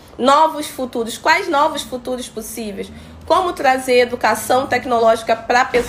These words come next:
pra todas, todas as pessoas poderem ter acesso à melhor empregabilidade e não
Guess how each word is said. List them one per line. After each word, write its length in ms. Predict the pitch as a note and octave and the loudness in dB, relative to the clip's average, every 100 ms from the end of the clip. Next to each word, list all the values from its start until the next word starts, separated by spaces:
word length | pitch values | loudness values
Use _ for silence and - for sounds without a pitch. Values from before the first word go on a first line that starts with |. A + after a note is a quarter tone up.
| - | -2
pra 160 | - A#3+ | 2 2
todas, 720 | A#3+ D4 C#4+ A#3 F#3+ - - - - | 4 6 6 4 -4 -8 -14 -18 -18
todas 360 | - C4+ D4 C#4 | 2 2 4 0
as 120 | B3+ | -4
pessoas 480 | - A3+ A#3 A#3+ B3+ - - - - | -2 -4 0 0 -2 -6 -20 -18 2
poderem 480 | D#4 D4 C4+ C4+ C4+ | 4 6 4 2 2
ter 140 | C4+ | 2
acesso 500 | A#3 - A3+ A3+ A#3+ | 2 2 2 2 -4
à 120 | - | -4
melhor 260 | A#3 A#3 A#3 | -2 2 0
empregabilidade 960 | A#3 A#3 A#3 G#3+ G#3 G3+ F#3 F3 - - - - - | 0 -2 -2 -2 -4 -4 -2 -2 -6 -12 -20 -20 -4
e 140 | A#3+ | 0
não 440 | B3 B3+ C4+ C#4 | 2 4 2 0